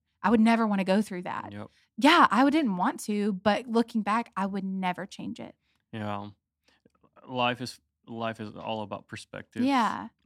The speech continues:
Speaker 2: And as you go through these seasons and these journeys,
Speaker 1: Yeah.
Speaker 2: you're always grateful for the greater perspective
Speaker 1: Mm-hmm.
Speaker 2: that you never had wa-, before, but
Speaker 1: Mm-hmm.
Speaker 2: now you, you have now,
Speaker 1: Mm-hmm.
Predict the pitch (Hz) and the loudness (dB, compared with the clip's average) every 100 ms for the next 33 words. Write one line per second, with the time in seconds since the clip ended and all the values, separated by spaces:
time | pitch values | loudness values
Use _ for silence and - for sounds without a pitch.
0 | - 104 98 98 98 95 104 98 104 95 | -14 -12 -10 -12 -14 -14 -14 -12 -14 -14
1 | 90 - 104 98 101 98 95 92 90 - | -14 -14 -14 -12 -14 -14 -14 -16 -18 -18
2 | 92 95 104 98 - 98 - - 107 95 | -14 -14 -14 -14 -12 -12 -12 -14 -12 -10
3 | 104 101 - 98 95 104 - 98 92 - | -10 -12 -12 -14 -16 -20 -16 -16 -16 -18
4 | 95 98 98 - 110 - - - 101 196 | -16 -14 -12 -14 -18 -20 -16 -8 -6 -6
5 | 185 98 104 98 95 98 101 98 101 - | -8 -10 -14 -16 -16 -16 -16 -16 -16 -16
6 | - 214 208 190 190 185 185 190 98 98 | -10 -8 -8 -8 -6 -6 -8 -10 -12 -14
7 | 107 104 98 113 120 127 208 202 190 | -16 -14 -14 -12 -10 -6 -4 -4 -8